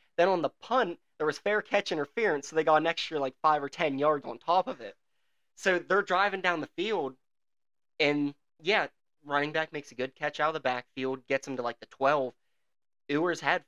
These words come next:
four chances to score a touchdown, and, I mean, on that last one, he, all on Quinn Ewers, has to throw a better ball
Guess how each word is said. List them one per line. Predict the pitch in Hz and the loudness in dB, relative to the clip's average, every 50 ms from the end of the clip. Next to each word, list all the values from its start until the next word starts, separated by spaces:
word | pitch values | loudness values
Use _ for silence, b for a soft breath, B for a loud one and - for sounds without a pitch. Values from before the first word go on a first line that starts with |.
| _ | _
four | - 160 170 170 165 | -6 -4 -4 -4 -4
chances | - - 165 175 196 202 - - 165 147 | -2 -4 -2 -2 -2 -4 -8 -12 -18 -18
to | - | -18
score | - - - 165 160 | -16 -6 -4 -2 -2
a | - | -2
touchdown, | - 165 180 190 - - - 156 147 139 139 131 - _ - | -2 -2 -2 -2 -4 -2 0 2 2 2 0 -4 -4 _ 2
and, | 151 147 143 | 4 4 4
I | 135 | 4
mean, | 135 131 127 | 4 2 -2
on | 123 120 123 | -4 -4 -2
that | 127 135 156 127 | 0 0 0 0
last | 143 127 123 127 127 - - - | 0 -2 -2 -2 -4 -6 -10 -16
one, | - 110 107 98 87 _ _ _ _ _ _ _ _ _ _ _ _ _ | -18 -18 -18 -18 -20 _ _ _ _ _ _ _ _ _ _ _ _ _
he, | _ - 147 147 143 135 135 - _ _ _ _ _ - | _ -8 -6 -4 -4 -6 -8 -10 _ _ _ _ _ -2
all | 147 147 147 147 | 0 2 2 2
on | 135 123 | 0 -2
Quinn | - - 135 123 117 | -4 -6 -6 -6 -6
Ewers, | 117 110 104 - - | -8 -12 -14 -14 -14
has | - - 147 143 147 143 - - | -6 -2 0 0 0 -2 -4 -10
to | 139 | -10
throw | - 143 135 127 | -6 -4 -2 -2
a | 123 | -2
better | - 120 113 113 | -4 -6 -6 -8
ball | 110 110 87 62 - - | -10 -14 -14 -14 -14 -18